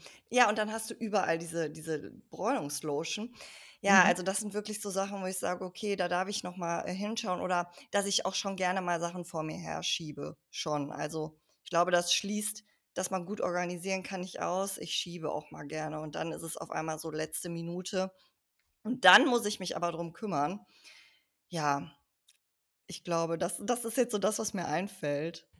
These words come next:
Speaker 2: Nun hast du ja schon zweimal den Schritt in,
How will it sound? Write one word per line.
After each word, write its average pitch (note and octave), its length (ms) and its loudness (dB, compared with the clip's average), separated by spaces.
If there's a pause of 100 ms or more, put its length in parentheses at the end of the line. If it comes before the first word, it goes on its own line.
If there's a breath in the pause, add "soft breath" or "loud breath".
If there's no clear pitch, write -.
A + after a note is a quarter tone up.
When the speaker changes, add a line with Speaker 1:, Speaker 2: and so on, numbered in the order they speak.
Speaker 2:
Nun A3 140 -4
hast G3 220 -2
du A#3 60 0
ja A3 80 0
schon G3+ 180 -4
zweimal D#3 480 -2
den D3+ 180 -6
Schritt - 360 -6
in, D#3 440 -6